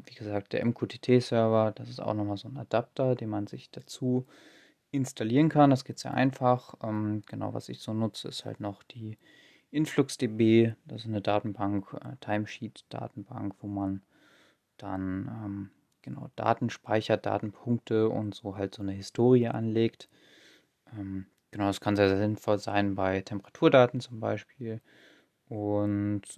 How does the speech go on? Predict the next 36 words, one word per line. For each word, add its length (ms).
genau, 260
weil 180
die 140
Datenpunkte, 880
die 340
in 120
dem 200
I-O-Broker, 680
nennt 140
man 120
auch 120
Objekte, 640
ähm, 400
die 80
da 80
hinterlegt 480
sind, 160
das 80
sind 80
natürlich 380
nur 180
die, 400
wie 80
es 140
aktuell 600
ist. 260
Und 200
dann 240
möchte 240
man 140
vielleicht 340
einige 260
Punkte 360
dann, 320
ähm, 300
archivieren 720